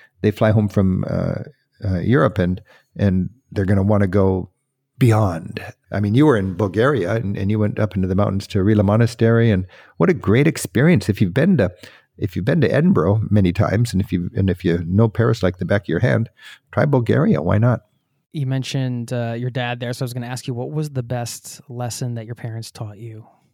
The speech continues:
Speaker 2: that sticks with you today?
Speaker 1: My parents, I think they taught me you can work hard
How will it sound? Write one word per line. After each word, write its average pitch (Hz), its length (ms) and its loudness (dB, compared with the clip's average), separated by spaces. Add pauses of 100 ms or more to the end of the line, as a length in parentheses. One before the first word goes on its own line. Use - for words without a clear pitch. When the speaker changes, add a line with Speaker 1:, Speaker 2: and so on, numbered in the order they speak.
(240)
Speaker 2:
that - 100 -20
sticks - 300 -12
with 123 120 -4
you 110 140 -10
today? 110 460 -12 (1600)
Speaker 1:
My 110 160 0
parents, 123 680 0 (420)
I 117 40 -6
think - 320 -2
they 123 160 2
taught 120 340 0
me 110 460 0 (760)
you 123 140 4
can 120 180 2
work 143 220 2
hard 107 580 0